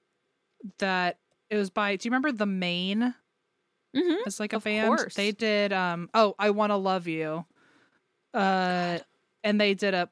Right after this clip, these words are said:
Speaker 1: it was Punk Goes Crunk, but The Maine, I Wanna Love You is still something I listen
Speaker 2: Wait,
Speaker 1: to
Speaker 2: by
Speaker 1: in my car all
Speaker 2: Akon?
Speaker 1: the time. Yeah.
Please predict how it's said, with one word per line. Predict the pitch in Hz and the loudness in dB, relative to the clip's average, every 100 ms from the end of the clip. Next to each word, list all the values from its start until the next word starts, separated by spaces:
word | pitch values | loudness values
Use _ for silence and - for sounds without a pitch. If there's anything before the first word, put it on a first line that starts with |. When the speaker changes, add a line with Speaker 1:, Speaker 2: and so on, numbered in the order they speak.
| - | -4
Speaker 1:
it | 196 | -2
was | 190 - | -2 -2
Punk | - 190 180 | -2 -2 -2
Goes | 175 - | -4 -4
Crunk, | - 180 170 | -4 -4 -4
but | 196 180 - | -2 -4 -6
The | 190 196 | -4 0
Maine, | 196 190 196 220 | 0 0 2 0
I | 208 190 | 0 -2
Wanna | 185 180 | -2 -2
Love | 175 170 190 | -2 -2 0
You | 208 226 - _ - | 0 -2 -4 _ -4
is | 196 | -2
still | - 214 196 | 0 0 0
something | 185 190 180 | 0 -4 -2
I | |
listen | 180 233 | -2 2
Speaker 2:
Wait, | 277 | 2
Speaker 1:
to | 190 | 4
Speaker 2:
by | 214 | 2
Speaker 1:
in | 170 | 2
my | 202 233 | 0 0
car | 175 | 0
all | 277 302 311 | 2 2 0
Speaker 2:
Akon? | |
Speaker 1:
the | |
time. | - 175 170 - _ | -4 -8 -10 -14 _
Yeah. | 220 208 165 | -2 0 -2